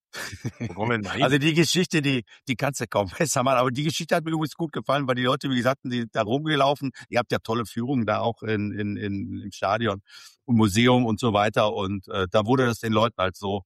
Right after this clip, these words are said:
Speaker 1: erzählt. Ich hab's leider nie, äh, verifizieren können. Irgendwann soll die Tür ausgebessert worden sein. Aber wenn du sagst, er hat nie ein Büro da gehabt, dann erzähl ich das jetzt lieber hier. So.
Speaker 2: Doch, die Geschichte macht's ja besser. Also macht die Geschichte besser. Aber es wird das Büro,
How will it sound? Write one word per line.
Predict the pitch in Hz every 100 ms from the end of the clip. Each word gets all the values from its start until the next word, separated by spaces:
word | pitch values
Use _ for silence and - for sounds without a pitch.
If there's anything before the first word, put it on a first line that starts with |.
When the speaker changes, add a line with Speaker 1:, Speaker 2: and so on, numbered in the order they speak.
| _ _ _ _ _ _ _ _
Speaker 1:
erzählt. | 104 - 98 87 -
Ich |
hab's | 117 -
leider | 101 104 101
nie, | 95 98 98
äh, | 90 92
verifizieren | 92 92 90 92 - 98 95
können. | - 92 90 95
Irgendwann | 95 90
soll | 85 90
die | 85
Tür | - 92
ausgebessert | - - 80 87 - -
worden | 85 82
sein. | 87
Aber | 117 131
wenn | 156
du | 143 233
sagst, | 180 175 -
er | 147
hat | -
nie | 139
ein |
Büro | 117 107 139
da | 117 104
gehabt, | 95 107 - - _
dann | - 98
erzähl | 95 - 104
ich |
das | 87 78
jetzt | 87 -
lieber | 82 73
hier. | 76 71 _ _
So. | - - _ - - - - -
Speaker 2:
Doch, | 175 190
die | 135
Geschichte | 127 156
macht's | 175 160
ja | 185
besser. | 196 92 -
Also | 113 104
macht | 117
die | 127
Geschichte | 110 139 139
besser. | 139
Aber | - 110
es | -
wird | 135
das | 143
Büro, | - 120 135